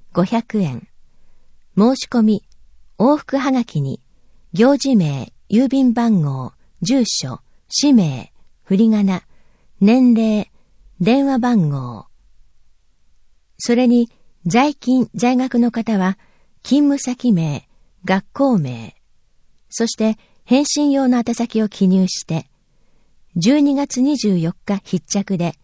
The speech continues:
科学館、郵便番号一六七の零零三三、清水三の三の十三へ。問い合わせ、同館、電話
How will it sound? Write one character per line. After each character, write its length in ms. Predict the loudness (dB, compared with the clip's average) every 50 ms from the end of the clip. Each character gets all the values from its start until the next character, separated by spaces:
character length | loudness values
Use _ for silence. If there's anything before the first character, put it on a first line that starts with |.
| _ _ _ _ _ _ _ _ _
科 140 | 0 2 2
学 280 | 2 2 -2 -6 -12 -14
館、 260 | -10 -8 -8 -8 -8 -12 _ _ _ _ _ _ _ _ _ _ _ _ _ 0
郵 180 | 2 2 2
便 240 | 2 0 0 0 0
番 260 | 0 0 0 0 0
号 320 | 0 -2 -4 -4 -6 -10 -14 _ _ _ _ _
一 240 | -6 -4 -2 0 0
六 260 | 0 0 0 0 0
七 260 | 2 2 2 2 0
の 240 | 0 -2 -4 -6 -8 _
零 260 | -2 0 2 2 2 2
零 160 | 0 0 -2
三 280 | -2 -2 -2 -2 -2 -4
三、 340 | -4 -6 -6 -6 -8 -8 -12 _ _ _ _ _ _ _ _ _ _ _ _ _
清 220 | -6 -2 0 2 2
水 420 | 2 2 0 -2 -2 -4 -6 -6 _ _ _ _
三 380 | -6 -2 0 2 2 2 2 0
の 100 | -2 -2
三 300 | -2 0 2 4 4 4
の 140 | 4 2
十 220 | 0 0 0 0 0
三 300 | -2 -2 -4 -2 -2 -4
へ。 200 | -6 -10 -14 _ _ _ _ _ _ _ _ _ _ _ _ _ _ _ _ _
問 220 | 0 2 2 2 2
い 80 | 0
合 80 | 0 -2
わ 100 | -4 -4
せ、 300 | -6 -4 -4 -4 -4 -6 _ _ _ _ _
同 240 | 0 2 2 2 0
館、 360 | -2 _ -4 -2 -2 -2 -4 -6 -12 -20 -20 -20 -20 -20 -20 -20 _ _ -2
電 300 | 0 2 4 4 4 2
話 200 | 2 0 -2 -4